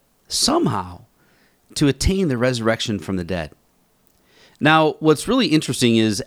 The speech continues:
after that, you see in verse twelve, it starts by saying, "Not that I have already obtained this or have already been made perfect."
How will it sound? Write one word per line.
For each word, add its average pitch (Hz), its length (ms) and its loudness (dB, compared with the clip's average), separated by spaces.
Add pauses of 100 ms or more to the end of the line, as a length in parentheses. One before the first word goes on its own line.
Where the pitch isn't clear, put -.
after 151 300 0
that, 117 280 2
you 120 100 -4
see - 160 -2
in 120 140 2
verse 117 320 0
twelve, 110 460 2
it 101 80 -6
starts 131 320 0
by 113 160 0
saying, 110 340 -2 (340)
"Not 170 380 0
that 208 140 0
I 185 160 2
have 151 200 0
already 139 360 2
obtained 127 560 -2
this 87 320 -6 (340)
or 135 100 6
have 127 140 -4
already 170 220 0
been 147 180 2
made 117 300 -2
perfect." - 640 -4